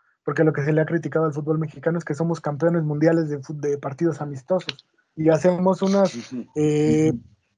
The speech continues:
Speaker 1: eh, hacemos unos récords increíbles de treinta y siete cero como boxeadores, este, eh, en partidos amistosos, y llega el primer partido del mundial y lo perdemos, ¿no?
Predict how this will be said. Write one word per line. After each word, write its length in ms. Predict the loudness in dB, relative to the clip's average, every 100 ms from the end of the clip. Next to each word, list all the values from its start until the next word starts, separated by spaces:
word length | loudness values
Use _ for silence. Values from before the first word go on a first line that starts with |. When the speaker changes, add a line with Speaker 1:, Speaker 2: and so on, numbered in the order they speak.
| _ -2
Speaker 1:
eh, 240 | 0 2
hacemos 420 | 2 2 2 2 0
unos 360 | 0 0 -2 _
récords 640 | 0 2 2 0 -2 -4
increíbles 640 | -12 -4 0 0 0 0 0
de 100 | -2
treinta 400 | -2 -2 0 -2
y 60 |
siete 340 | -2 -2 -2 -2
cero 320 | 0 0 0
como 280 | -4 -10 -10
boxeadores, 720 | -12 -10 -4 0 0 -2 -6 _ _ _ _ -6
este, 960 | -4 -4 -6 -10 _ -2 0 -2 -4 -10 _ _ _ -12 -4
eh, 180 | -2 0
en 140 | 0
partidos 460 | 0 2 4 4 4
amistosos, 580 | 0 0 0 0 0 -2
y 60 | 0
llega 220 | 4 4
el 120 | 4
primer 280 | -2 -4 -6
partido 300 | -6 -2 0
del 140 | 0
mundial 340 | -4 -4 -4 -2
y 60 |
lo 120 | -6
perdemos, 480 | -8 -16 -18 -20 -20
¿no? 140 | _